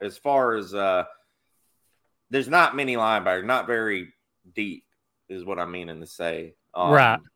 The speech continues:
Speaker 1: but yeah, after Dean, Lloyd, Brandon Smith from Penn State, there, there's not many. I mean,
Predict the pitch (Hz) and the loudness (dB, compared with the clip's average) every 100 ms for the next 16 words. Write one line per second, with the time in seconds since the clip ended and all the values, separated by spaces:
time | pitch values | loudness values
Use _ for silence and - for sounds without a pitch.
0 | _ 95 107 117 95 110 123 - 110 95 | _ -8 -4 0 2 4 2 -2 -8 -8
1 | - _ 95 113 117 117 117 113 107 110 | -14 _ -10 -6 -6 -6 -6 -8 -4 -2
2 | 117 113 113 107 95 _ _ _ _ _ | -2 -2 -4 -6 -12 _ _ _ _ _
3 | 113 120 113 107 - 113 113 113 113 110 | -2 0 -2 -8 -14 -8 -4 0 0 -2
4 | - 104 98 95 - - 113 104 - - | -8 -12 -10 -12 -16 -8 -6 -8 -12 -2
5 | 117 117 98 - _ _ _ 110 101 98 | 0 0 -2 -8 _ _ _ -6 -4 -4
6 | 113 110 107 113 123 - 117 120 110 107 | -4 -6 -4 -2 0 -2 -6 -8 -6 -8
7 | 101 - 98 113 113 104 95 | -8 -10 -10 -4 -4 -4 -10